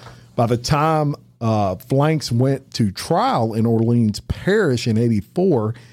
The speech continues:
he ended up pleading guilty to the supermarket robbery. Uh, on the day that Flanks was arrested for the supermarket robbery, police seized a gun from him, and he was driving a light blue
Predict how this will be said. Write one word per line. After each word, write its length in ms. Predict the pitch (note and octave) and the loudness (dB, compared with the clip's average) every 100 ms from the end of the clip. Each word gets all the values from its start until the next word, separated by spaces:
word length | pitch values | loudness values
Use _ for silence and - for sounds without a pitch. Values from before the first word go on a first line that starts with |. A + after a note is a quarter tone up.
| - _ | -20 _
he 380 | - C3 F3 E3+ _ _ _ | -2 0 2 -2 _ _ _
ended 340 | B2+ C3+ D3+ D3 | -2 0 2 0
up 260 | A2 - | 0 -4
pleading 480 | - A#2+ A2 C3 A#2+ | -2 0 2 2 0
guilty 560 | F#2 D#3 G#3 G2 F#2 G#2 | 2 0 0 -6 -6 -6
to 380 | - A#2 A2+ A#2 | -4 0 0 0
the 120 | A#2 | -2
supermarket 800 | - B2 A#2+ A2 G#2+ G#2+ - C2+ | -2 -2 0 0 0 -2 -6 -4
robbery. 640 | C3 G3+ F3 D#2+ - - _ _ _ _ _ _ _ _ _ - - - - - - | -2 -2 -2 -8 -12 -20 _ _ _ _ _ _ _ _ _ -20 -20 -20 -20 -12 -2
Uh, 520 | B2 A#2+ G#2+ F2+ C2+ - _ - | 2 2 2 -4 -8 -20 _ -2
on 300 | C#3 D3+ C#3+ | 0 2 2
the 100 | A#2+ | 0
day 260 | C3 D#3+ F3 | 2 2 0
that 180 | C3+ | -2
Flanks 320 | - D3+ D3 C#3 | 0 0 0 0
was 140 | A2 | 0
arrested 540 | G#2 C#3+ C4+ - A#2+ | 0 0 0 -2 -2
for 100 | A#2+ | -2
the 100 | G#2 | -2
supermarket 600 | - C3 A#2 A2+ A2+ G#2 | 0 -2 0 2 2 -2
robbery, 500 | F#2 G#2 G#2+ A2 A#2 | -2 0 0 2 0
police 360 | A#2 A#2+ A#2+ A#2 | 2 2 2 0
seized 320 | - B2 G2 | 0 0 0
a 40 | F2 | -4
gun 320 | F2 C3+ D3+ | -2 -2 -2
from 180 | E3 D3 | 0 2
him, 220 | E3+ F3 | 2 0
and 140 | A#2+ | 0
he 80 | A#2 | 2
was 180 | G#2+ F#2 | 0 0
driving 380 | A2 B2 A2+ F#2+ | 0 0 0 -2
a 40 | |
light 440 | F2+ G#2 D3+ D3+ | -4 -2 -2 -2
blue 420 | B2 C#3 D3 A3 | 0 2 2 0